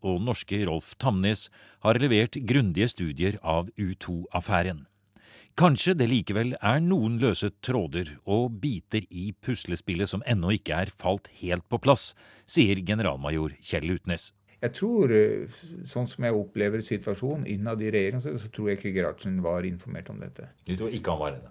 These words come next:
Speaker 2: Nei.
Speaker 1: Nei.
Speaker 2: Men mens andre sentrale, den harde kjerne, både på, i regjeringen og innen Arbeiderpartiet, og den harde kjerne i, eh, Forsvaret, altså de som need to know,
Speaker 1: Mm.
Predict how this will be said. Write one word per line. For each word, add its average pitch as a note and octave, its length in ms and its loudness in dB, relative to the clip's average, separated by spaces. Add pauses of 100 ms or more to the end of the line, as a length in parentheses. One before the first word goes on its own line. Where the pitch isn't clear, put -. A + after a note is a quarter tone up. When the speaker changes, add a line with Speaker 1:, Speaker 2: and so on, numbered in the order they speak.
Speaker 2:
Nei. F2 160 -2
Speaker 1:
Nei. D2+ 80 -4 (220)
Speaker 2:
Men G#2 180 0
mens A#2 260 -2
andre A2+ 400 2
sentrale, A2 920 0 (640)
den G2+ 240 -2
harde A2+ 340 2
kjerne, A#2 460 0
både G#2+ 320 -2 (160)
på, G#2+ 600 0
i G#2+ 240 -2
regjeringen C3 680 2 (280)
og G#2 140 -4
innen G#2+ 240 0
Arbeiderpartiet, B2 720 0
og A2 80 -4
den A2 160 -2
harde G2 340 0
kjerne G2 460 0
i, A#2 400 0
eh, G#2 420 -2
Forsvaret, B2+ 460 -2
altså G2+ 180 -6
de F#2 140 -4
som G#2 300 -4
need G#2+ 280 -2
to C3+ 80 0
know, D#3 360 0 (200)
Speaker 1:
Mm. - 80 -16